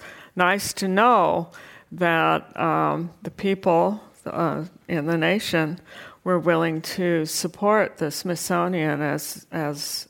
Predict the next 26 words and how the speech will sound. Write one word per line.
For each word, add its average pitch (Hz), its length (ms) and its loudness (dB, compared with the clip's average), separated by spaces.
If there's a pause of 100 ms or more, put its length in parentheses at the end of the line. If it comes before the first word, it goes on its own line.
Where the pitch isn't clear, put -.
I 156 260 0
always 147 340 0
say, 208 580 0
it 139 200 -6 (360)
belongs 180 760 2
to - 140 -8
the 165 100 -2
people. 196 560 -2
It's, - 340 -6 (540)
it's - 460 -2
the 151 180 0
nation's 165 680 0
museum, 165 840 0 (120)
um, 131 640 -4
and, 143 560 0 (680)
uh, 139 600 -2
I'm 139 200 -2
biased, 147 500 0
of - 120 -18
course, 175 440 2
but 156 280 0
I 151 120 2
always 151 320 0
feel 156 280 0
like, 147 480 -2
um, 147 480 0